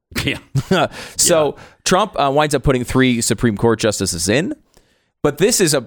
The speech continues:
Speaker 2: a situation where they saw what happened with Ruth Bader Ginsburg. She passes away. They get Amy Coney Barrett out of it, no-, notorious A C B. And,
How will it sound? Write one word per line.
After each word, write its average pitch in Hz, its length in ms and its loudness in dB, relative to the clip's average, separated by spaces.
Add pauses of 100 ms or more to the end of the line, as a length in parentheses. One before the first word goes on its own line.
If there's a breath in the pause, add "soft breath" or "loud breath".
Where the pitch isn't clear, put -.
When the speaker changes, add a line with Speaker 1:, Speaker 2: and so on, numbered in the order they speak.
Speaker 2:
a 120 100 2
situation 120 540 0
where 107 120 2
they 110 140 2
saw 131 260 2
what 185 120 0
happened 156 260 -2
with 117 140 -2
Ruth 101 200 0
Bader 87 200 0
Ginsburg. 85 500 -4
She 156 200 -2
passes 135 460 -2
away. 80 400 -2 (240 soft breath)
They 117 100 2
get 123 160 0
Amy 147 240 0
Coney 160 280 0
Barrett 170 280 0
out 82 120 -2
of 76 100 -10
it, - 80 -10
no-, 113 340 0
notorious 143 540 2
A 151 100 4
C 151 220 0
B. 156 380 -2 (420)
And, 139 680 2